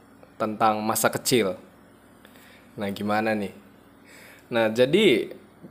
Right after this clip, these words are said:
dengan masa kecil kita yang dulu, dengan masa kecil anak-anak zaman sekarang, lu semua ngerasa nggak ada perbedaan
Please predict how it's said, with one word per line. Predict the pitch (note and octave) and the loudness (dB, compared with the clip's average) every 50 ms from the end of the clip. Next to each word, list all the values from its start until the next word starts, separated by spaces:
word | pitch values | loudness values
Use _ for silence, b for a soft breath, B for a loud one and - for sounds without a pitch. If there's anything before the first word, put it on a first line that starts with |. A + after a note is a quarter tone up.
| - - - | -20 -14 -6
dengan | C#3+ C#3 C#3 D3 D3 D3 C#3+ C#3+ C#3+ C#3+ C#3 | -2 0 4 6 6 6 6 4 4 2 4
masa | C#3 C3+ C#3 C#3 - - C#3+ C#3 | 2 2 2 2 0 0 0 0
kecil | - C#3+ - - - D3+ C#3+ C#3 C#3 | 0 -2 -6 -4 -4 -2 -2 -2 -2
kita | - C#3 C#3 - C3+ C3 C3+ | -4 -6 -2 -2 0 0 0
yang | C3+ C3 C3 C3+ C3 | 0 -2 -2 -2 -2
dulu, | B2+ A#2 G#2 G2+ G#2 A#2+ D3 F3 F3+ - - - B B B B B B B B B B - - - | -2 -2 -2 0 0 0 0 -2 -4 -8 -16 -20 B B B B B B B B B B -20 -20 -20
dengan | - B2 B2 B2 B2+ C3 B2+ B2+ B2 B2 A#2+ | -8 -6 -4 0 2 2 4 4 2 2 0
masa | A#2+ A#2+ A#2+ A#2+ - C3+ - | 0 0 0 0 -2 -4 -4
kecil | - B2 - - - C#3 C#3 C3+ - | -4 -6 -8 -6 -4 -2 -2 0 0
anak-anak | G2 A#2 A#2+ A#2 A#2+ A#2 A#2+ A#2 A2+ A2+ | 0 -2 -2 -2 -2 -2 -4 -4 -4 -6
zaman | A#2 A2+ A#2 A#2+ A#2 | -6 -4 -4 -6 -6
sekarang, | - - B2+ A#2+ B2+ D3 F#3 G3+ F#3 C#3 - - - - - - _ _ _ _ - | -8 -6 -6 -4 -2 -2 -2 -2 -4 -8 -12 -16 -20 -20 -20 -20 _ _ _ _ -6
lu | - C#3 D3+ | -2 -2 0
semua | D3 - E3 F#3 G#3+ A#3 | 0 0 2 2 4 4
ngerasa | A3+ G#3 F#3+ F#3+ G3 G3 - A3+ | 4 4 4 4 4 4 4 4
nggak | F3+ A2+ F#2 F#2 F#2+ | 4 2 2 0 -2
ada | G2 G#2 G2+ | -2 -4 -4
perbedaan | - - G2 G#2 G#2 G2 G2 G2+ F2+ F#2 F#2+ F2+ | -4 -4 -2 -2 -2 -2 -2 -2 -2 -2 -4 -6